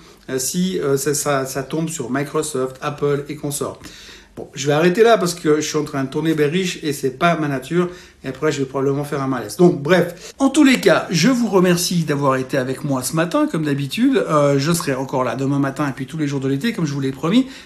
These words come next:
Enfin, dans la mesure du possible, si je me fais pas attaquer par un loup en forêt tout à l'heure. Et puis, euh, n'oubliez pas de vous abonner à la chaîne, euh, Suisse Côte Francophone. N'oubliez pas de liker cette vidéo et n'oubliez pas de revenir demain matin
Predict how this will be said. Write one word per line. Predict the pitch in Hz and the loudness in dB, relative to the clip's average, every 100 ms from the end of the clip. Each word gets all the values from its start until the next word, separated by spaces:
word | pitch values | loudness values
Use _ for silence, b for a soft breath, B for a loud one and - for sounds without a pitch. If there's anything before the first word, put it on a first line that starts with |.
| - | -12
Enfin, | 120 - | -12 -8
dans | 131 | -4
la | 139 | -2
mesure | 139 135 | -2 -4
du | 139 | -6
possible, | 156 151 233 175 | -6 -2 -2 -2
si | |
je | 139 | -6
me | 139 | -4
fais | 151 | -4
pas | 147 147 | 0 0
attaquer | 139 135 151 | 0 -2 -2
par | 143 139 | -2 0
un | 139 | 0
loup | 143 135 | 0 -2
en | |
forêt | 135 135 131 | -2 -2 -2
tout | 131 127 | -4 -4
à | 131 | 2
l'heure. | 202 208 B B B | 2 0 B B B
Et | 151 | -2
puis, | 151 214 202 | 2 2 4
euh, | 160 151 | 6 6
n'oubliez | 165 196 220 | 4 2 2
pas | 202 | 2
de | 196 | 2
vous | 160 | 2
abonner | 156 156 156 151 | 0 0 2 4
à | |
la | 139 | 2
chaîne, | - 143 135 | 0 0 0
euh, | 127 120 | -4 -6
Suisse | - - 170 | -4 -2 -2
Côte | - 156 | -2 -4
Francophone. | - 165 160 151 175 214 220 B B B _ | -2 -2 0 0 2 2 2 B B B _
N'oubliez | 135 156 214 196 202 | 0 4 4 4 2
pas | 185 170 | 4 2
de | 131 | 4
liker | 147 208 190 202 | 4 4 2 -2
cette | 175 170 | 0 0
vidéo | 156 156 202 190 | -2 0 0 2
et | 165 | 6
n'oubliez | 170 190 208 165 170 170 143 | 6 6 4 2 0 2 0
pas | 127 - 165 190 214 | -2 0 4 6 4
de | 160 | 0
revenir | 135 127 151 135 123 123 170 175 | -2 0 -2 -2 -4 -4 -4 -4
demain | 143 156 175 | -4 0 0
matin | 131 - 147 | -2 -4 -2